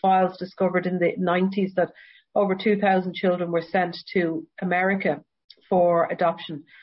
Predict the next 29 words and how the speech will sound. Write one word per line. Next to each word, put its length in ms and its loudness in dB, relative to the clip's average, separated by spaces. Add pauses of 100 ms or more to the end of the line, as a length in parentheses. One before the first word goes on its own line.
(140)
So 100 -4
they 80 4
weren't 240 2
adopted 400 2
in 140 0
Ireland, 420 0
they 80 -2
were 100 2
adopted 420 0
in 120 -8
the 80 -10
United 400 -2
States. 400 -2
Now, 100 0
those 280 2
people 320 -2
would 100 -4
be 120 -2
particularly 600 -2
anxious 400 -4
to 100 -20
come 140 -2
back 340 0 (400)
and 140 -2
get 220 0
their 180 2
original 380 0
birth 280 -2
certificates, 640 -4